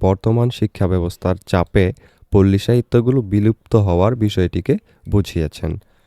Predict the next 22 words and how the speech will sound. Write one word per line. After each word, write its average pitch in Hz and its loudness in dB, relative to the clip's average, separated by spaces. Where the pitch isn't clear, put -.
বর্তমানে 104 2
যে 104 0
শিক্ষা - -4
ব্যবস্থা 98 -2
চালু 120 2
আছে 101 0
তাতে 87 -2
পল্লী 90 0
সাহিত্য 117 -2
সম্পর্কে 107 -2
জানার 98 2
কোনো 98 2
উপায় 104 2
নেই। 82 0
এই 123 6
শিক্ষা 123 2
ব্যবস্থা 107 2
মানুষকে 107 2
শুধু 101 -2
কর্মমুখী 92 0
করে 98 2
তুলছে, 92 -2